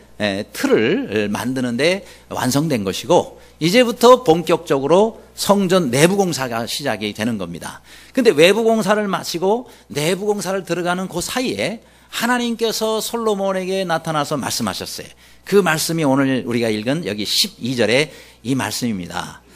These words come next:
자, 하나님께서 아무 때나 나타나시는 게 아니죠. 하나님께서 아무 때나 말씀을 주시는 게 아니죠. 예, 솔로몬 왕이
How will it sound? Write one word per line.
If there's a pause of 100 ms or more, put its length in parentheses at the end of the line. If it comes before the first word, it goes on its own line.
(100)
자,
하나님께서 (220)
아무
때나
나타나시는
게
아니죠. (320)
하나님께서
아무
때나
말씀을
주시는
게
아니죠. (360)
예,
솔로몬
왕이